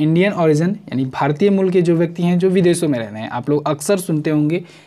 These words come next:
ये भारतीय मूल के हैं, सत्या नडेला जैसे एग्जांपल ले लीजिए, सुंदर पिचाई ले लीजिए, ये लोग रहते विदेशों में हैं लेकिन हैं भारतीय मूल के, ठीक है, तो ये पीआईओ कहे जाएंगे। और जो विदेशों से आकर India में रह रहे हैं, वो एनआरआई कहे जाएंगे,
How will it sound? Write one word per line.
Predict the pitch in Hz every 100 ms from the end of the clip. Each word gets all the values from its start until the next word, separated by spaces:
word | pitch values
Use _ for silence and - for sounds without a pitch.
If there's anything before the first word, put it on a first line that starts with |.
| _ 151
ये | 165
भारतीय | 151 123 127 131 190
मूल | 180 175
के | 170 170
हैं, | 156 175 175 -
सत्या | - - 160
नडेला | 160 151 151
जैसे | 156 151 156
एग्जांपल | 147 147 147
ले | 147
लीजिए, | 143 143 147 165
सुंदर | 143 127 131
पिचाई | 131 135 156
ले | 160
लीजिए, | 147 143 175 - - -
ये | 151
लोग | 180 170
रहते | 139 131
विदेशों | 170 165 170 170
में | 180
हैं | 175
लेकिन | 180 160
हैं | 143 170
भारतीय | 160 143 143 127
मूल | 120 -
के, | - - - - -
ठीक | 143
है, | 202
तो | 196
ये | 170
पीआईओ | 180 175 208 - 165 175
कहे | 151 117 113
जाएंगे। | 107 101 - - _ _ _ -
और | 147
जो | 156 190 208 - _ -
विदेशों | 123 135 143 160 220
से | 214 202
आकर | 180 185
India | 175 139 147 180
में | 175
रह | 160
रहे | 156
हैं, | 165
वो | 160 165 214 - -
एनआरआई | 151 165 165 160
कहे | 147 110
जाएंगे, | 110 107 107 -